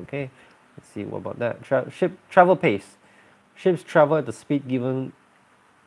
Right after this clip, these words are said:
at their stat block. Unlike with land speed, players can't choose to move at a faster pace, though they can choose to go slower. If a ship's mode of movement takes damage, it might be slowed.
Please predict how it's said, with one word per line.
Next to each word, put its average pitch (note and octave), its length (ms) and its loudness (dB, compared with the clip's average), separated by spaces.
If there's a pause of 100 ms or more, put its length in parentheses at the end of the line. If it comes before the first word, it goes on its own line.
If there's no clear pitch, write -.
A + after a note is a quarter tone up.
(440)
at A2 140 2
their F#2 140 -2
stat B2 300 -2
block. D#3+ 260 -2 (160)
Unlike B2+ 400 -2
with A2+ 280 -6
land A#2+ 260 0
speed, B2 320 -6
players A#2+ 320 -2
can't A#2+ 260 -6
choose A#2 300 -4
to A2+ 120 -8
move G#2+ 220 -8
at F2 60 -10
a G2 60 -4
faster B2 360 -4
pace, A#2+ 320 -4
though A2+ 120 -4
they G#2+ 120 -6
can C#3+ 300 -6
choose C3 220 -6
to A2 80 -8
go G#2+ 200 -6
slower. A#2 420 -2 (520)
If A#2 100 -10
a A#2 80 -2
ship's D#3+ 320 -4
mode C#3+ 460 0
of A#2 200 -4
movement B2 440 -6
takes - 200 -8
damage, A2+ 360 -4
it G#2 100 -6
might G#2+ 240 -4
be A#2 80 -4
slowed. A#2 380 -2